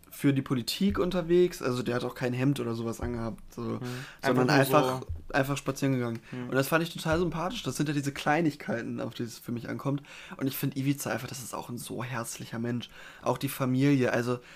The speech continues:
Speaker 1: Ivicas Familie. So
Speaker 2: Ja.
Speaker 1: tolle
Speaker 2: Haben wir ja
Speaker 1: Menschen
Speaker 2: getroffen dann
Speaker 1: einfach.
Speaker 2: auf der Wahlparty auch.
Speaker 1: <gasps>
Speaker 2: Wirklich, äh, richtig super, ja, das war echt super.
Speaker 1: Ja, deswegen.
Speaker 2: Was jetzt halt echt interessant wird, hören die Wähler der Grünen und der C D U auf ihre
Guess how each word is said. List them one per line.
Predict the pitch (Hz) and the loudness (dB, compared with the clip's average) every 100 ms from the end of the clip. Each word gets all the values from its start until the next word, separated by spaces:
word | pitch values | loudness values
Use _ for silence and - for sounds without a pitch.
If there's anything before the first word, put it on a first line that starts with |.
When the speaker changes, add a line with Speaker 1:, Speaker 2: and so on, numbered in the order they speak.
| - - - | -20 -20 -2
Speaker 1:
Ivicas | 143 156 151 - 135 | 2 2 2 0 0
Familie. | - - 127 139 160 147 117 107 - _ _ _ _ - - _ - _ _ _ _ - | -2 -4 2 4 6 4 2 -2 -10 _ _ _ _ -2 -2 _ -20 _ _ _ _ -12
So | - | 0
Speaker 2:
Ja. | 127 139 - - | 4 4 2 -4
Speaker 1:
tolle | - - 139 | -6 6 8
Speaker 2:
Haben | 139 | 10
wir | 156 | 10
ja | |
Speaker 1:
Menschen | 147 143 | 10 8
Speaker 2:
getroffen | 147 143 | 6 6
dann | 147 135 | 4 4
Speaker 1:
einfach. | |
Speaker 2:
auf | 123 | 4
der | 131 | 4
Wahlparty | 127 127 135 123 | 4 4 2 4
auch. | 117 | 4
Speaker 1:
<gasps> | 131 135 101 - - | 6 6 2 -8 0
Speaker 2:
Wirklich, | 147 135 - | 2 2 0
äh, | 147 139 | 2 2
richtig | 147 160 135 | 2 0 -2
super, | 135 127 117 | -2 0 0
ja, | 113 113 | 2 -2
das | 113 | -2
war | 110 | -4
echt | 107 - | -4 -8
super. | 107 107 - - | -8 -10 -12 -16
Speaker 1:
Ja, | 107 104 107 - - | -8 -8 -8 -10 -10
deswegen. | 113 - 117 110 110 | -8 -4 -4 -4 -4
Speaker 2:
Was | 135 - | -4 0
jetzt | 175 | 0
halt | 165 151 | 0 -2
echt | 143 - | -2 -2
interessant | 143 131 143 151 120 | -4 -2 -2 0 -2
wird, | 131 - - - | -4 -6 -14 -8
hören | - 170 208 190 | 2 6 6 4
die | 160 147 - 120 | 2 -2 -2 -2
Wähler | 131 135 | 2 2
der | 123 117 | 2 0
Grünen | 117 127 120 | -2 -2 -2
und | 110 | -2
der | 110 | -2
C | - | -2
D | 113 110 | -4 -6
U | 113 117 | -6 -4
auf | 113 - | -4 -4
ihre | 117 113 113 113 110 | -2 2 2 2 -2